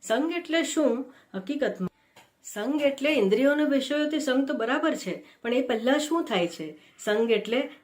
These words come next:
કર્તા ભાવનો સંગ થાય એ છોડી દો, ભોક્તા ભાવનો સંગ છોડી દો, અહંકારનો સંગ છોડી દો, મોહનો સંગ છોડી દો, "મને આ મળવું જ જોઈએ" એ જિદ્દનો સંગ છોડી દો,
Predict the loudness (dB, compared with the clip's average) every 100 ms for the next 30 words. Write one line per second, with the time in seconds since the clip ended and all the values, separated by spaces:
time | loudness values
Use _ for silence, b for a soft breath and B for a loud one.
0 | -4 -2 -2 0 0 4 4 6 6 4
1 | 4 6 6 4 2 0 2 0 2 0
2 | -2 -2 -6 -8 B B 2 2 2 2
3 | 2 2 4 4 4 2 2 2 2 0
4 | 0 0 -2 -4 -6 B B -4 0 2
5 | 2 2 2 2 -2 0 2 4 2 0
6 | -2 -2 -4 -6 B B 0 2 4 2
7 | 6 6 6 2 2 2 0 -2 -2 -4
8 | -6 -10 -12 b b 2 4 4 4 4
9 | 4 2 -2 -4 2 4 4 2 2 2
10 | 0 2 4 4 4 0 0 -2 -4 -4
11 | -4 -8